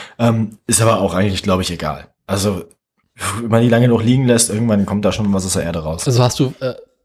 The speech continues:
Speaker 2: äh, vorgekeimte Kartoffeln gekauft oder hast du einfach Kartoffeln im Supermarkt gekauft und stehen lassen?
Speaker 1: Nee, wir haben uns Saatkartoffeln online bestellt und die waren dann so lange in der Post, dass die schon angekeimt waren, als sie ankamen.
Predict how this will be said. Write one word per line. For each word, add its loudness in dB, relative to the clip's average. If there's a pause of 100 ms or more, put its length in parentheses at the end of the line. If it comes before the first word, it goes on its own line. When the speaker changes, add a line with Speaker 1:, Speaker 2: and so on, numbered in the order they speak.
(280)
Speaker 2:
äh, 0
vorgekeimte 0
Kartoffeln -2
gekauft -2
oder 4
hast 0
du 4
einfach 0
Kartoffeln 2
im 0
Supermarkt -4
gekauft 0
und -14
stehen 0
lassen? -2 (340)
Speaker 1:
Nee, 4
wir 4
haben 2
uns 2
Saatkartoffeln 2
online 2
bestellt 0
und -4
die 2
waren 2
dann 4
so 0
lange 0
in 0
der 2
Post, 0
dass -2
die -4
schon 0
angekeimt 0
waren, 2
als 0
sie 0
ankamen. -4